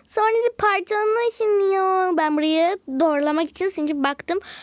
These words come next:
Bu arada bu robot kıyafeti bakar mısınız? <laughs> Robota dönüştüm. Burada arkadaşlar bu çiçekler renkli. Ha, renkli diyorum. Tabii renkli olacak.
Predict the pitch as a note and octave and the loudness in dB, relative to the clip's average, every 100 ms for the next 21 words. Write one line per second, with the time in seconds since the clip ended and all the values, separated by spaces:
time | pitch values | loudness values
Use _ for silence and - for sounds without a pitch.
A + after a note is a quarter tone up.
0 | - - D4 D#4 D4 C#4 B3 D4+ - F#4 | -12 0 2 2 2 2 2 -2 -2 0
1 | D4+ C4+ C4+ C#4 C4 D4 E4 F4+ F4 - | 0 -2 -2 -4 -2 0 0 0 -4 -6
2 | C#4+ C#4 C#4 C#4+ D#4+ _ - - G4 G4 | -4 -2 -4 -8 -10 _ -20 -8 -4 -4
3 | C5+ D5+ - F4+ F4+ G4+ A#4 A#4 G#4 G4+ | -4 -6 -6 -2 0 0 -2 0 2 0
4 | - - F4+ E4 D#4+ E4 - - _ - | -2 0 2 2 0 -4 -12 -20 _ -20
5 | - - - - D#4 E4+ F#4 F#4+ G#4+ C#4 | -20 -20 -20 -8 -4 -2 -2 -4 -2 -2
6 | D4 - - D#4+ - F4 A4 - - _ | -2 -2 -4 -4 -4 -4 -4 -8 -20 _
7 | _ _ _ _ _ _ - - - C4+ | _ _ _ _ _ _ -20 -18 -4 0
8 | C#4+ C#4+ - D#4+ E4+ E4 - - C4+ D4 | 0 -2 -2 -2 0 -2 -6 -4 0 0
9 | C4+ D#4 C#4 D4 C4 B3+ C#4 D4 C4+ B3+ | -2 -6 -2 0 -2 -4 -4 -2 -4 -2
10 | B3+ A#3 A3+ A3+ | -4 -4 -6 -8